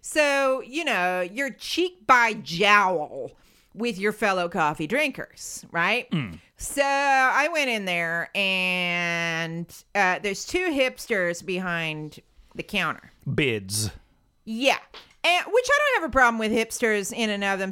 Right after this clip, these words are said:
Speaker 1: you know, whatever. And one guy is just, he can't serve me right away 'cause he's cracking his back.
Speaker 2: Mm.
Speaker 1: Right? And he's doing it a lot.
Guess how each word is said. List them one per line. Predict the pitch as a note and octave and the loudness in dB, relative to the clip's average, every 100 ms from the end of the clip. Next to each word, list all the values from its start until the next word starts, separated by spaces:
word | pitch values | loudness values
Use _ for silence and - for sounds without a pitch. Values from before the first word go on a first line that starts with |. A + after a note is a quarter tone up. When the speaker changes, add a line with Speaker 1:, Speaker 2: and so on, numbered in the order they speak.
| F#3 | -8
Speaker 1:
you | E4 | -6
know, | C#4+ F3+ | -2 0
whatever. | F3+ E3 D#3+ F#3+ C4+ - _ _ _ _ | 0 0 0 -2 -4 -8 _ _ _ _
And | A#3+ A#3+ B3 B3+ B3+ B3+ B3+ - _ _ _ _ | -6 -2 0 0 0 0 -2 -10 _ _ _ _
one | C4+ C#4 E4+ A4 A4+ | -10 -2 0 0 0
guy | D#4+ C4+ B3+ A#3 A#3+ A#3+ - | 2 4 2 2 0 -4 -2
is | A#3+ A3+ | -2 -2
just, | - C#4 C4 - - | -4 -2 -2 -4 -8
he | A#3 A3+ | -8 -8
can't | - C#4+ D4+ D#4+ - | -8 -4 -2 -4 -8
serve | - - C4+ C4+ | -12 -4 -4 -4
me | C4 B3+ | -8 -2
right | A#3+ B3 | 0 0
away | A#3 A3 A#3 A3 | -2 -2 -2 -2
'cause | A#3 G#3 | -6 -8
he's | F3+ | -12
cracking | - - B3 B3+ C4+ A#3+ | -14 -2 2 2 0 -6
his | F#3 D3 | -8 -10
back. | - F3 D3 - - _ - - - _ - | 0 2 2 -2 -18 _ -20 -20 -20 _ -4
Speaker 2:
Mm. | C3 F2 F2+ - _ _ _ - | -2 -2 -10 -16 _ _ _ 0
Speaker 1:
Right? | G#3 A#3 B3 - _ - | 4 4 2 -4 _ -2
And | A3+ | -2
he's | A3+ - | -2 -4
doing | C#4+ D4+ | -4 0
it | D#4 - | 0 0
a | A3 | 0
lot. | G#3+ F#3+ G#2+ F2 - | 2 2 0 -8 -18